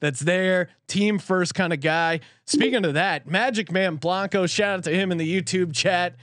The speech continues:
Number one D-Gen. He said, uh, he really wants to call in, but he's pissed.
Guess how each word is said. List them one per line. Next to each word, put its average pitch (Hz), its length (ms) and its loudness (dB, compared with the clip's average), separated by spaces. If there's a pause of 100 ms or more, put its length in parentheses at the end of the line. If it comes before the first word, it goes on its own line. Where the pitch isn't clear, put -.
(300)
Number 196 260 2
one 185 260 2
D-Gen. 180 680 0
He 170 180 0
said, 175 340 2
uh, 165 160 2
he 165 220 0
really 208 340 2
wants 214 240 -2
to 190 60 -4
call 196 360 2
in, 202 180 2
but 175 120 0
he's 151 140 -4
pissed. 202 480 0